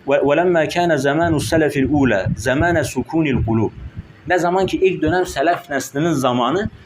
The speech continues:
qalblərin sakin olduğu bir dönəmdir. Yəni, bu yöndən fitnələrin və fəsadların nə olmadığı, e, yayğın olmadığı bir dönəmdir deyil.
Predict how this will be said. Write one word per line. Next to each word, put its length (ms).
qalblərin 420
sakin 360
olduğu 380
bir 100
dönəmdir. 420
Yəni, 220
bu 100
yöndən 340
fitnələrin 560
və 160
fəsadların 600
nə 80
olmadığı, 500
e, 60
yayğın 360
olmadığı 580
bir 180
dönəmdir 400
deyil. 180